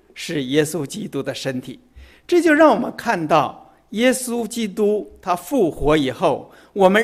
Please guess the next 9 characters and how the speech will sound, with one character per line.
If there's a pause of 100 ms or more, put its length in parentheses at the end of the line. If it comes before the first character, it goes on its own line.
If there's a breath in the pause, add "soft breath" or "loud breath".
仍
然
可
以 (140)
膏
他
的
身
体，